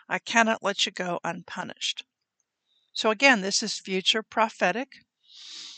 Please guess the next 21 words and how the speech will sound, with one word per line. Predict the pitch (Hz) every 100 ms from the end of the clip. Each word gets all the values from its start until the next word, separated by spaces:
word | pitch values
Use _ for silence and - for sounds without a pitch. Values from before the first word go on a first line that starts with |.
| - - _
This | 214 -
is | 214
talking | - 220 - 208
about | 196 196 196
the | -
future | - 202 196 - 226
judgment | 202 208 190 202 208
of | 151 180
all | 190 208 240
the | 233
nations | 185 170 - 190 196 220 -
when | - 175 165
Yeshua | 156 - 190 175 185 202
returns. | 240 - 202 165 160 190 - - _ _ _ _ _ _ _ _ _ _ _ _ _ _ -
He's | - 185
going | - 190 185
to | 202
deal | 180 220 233 233
with | 226 -
the | 190
evil | 202 196 185 190 196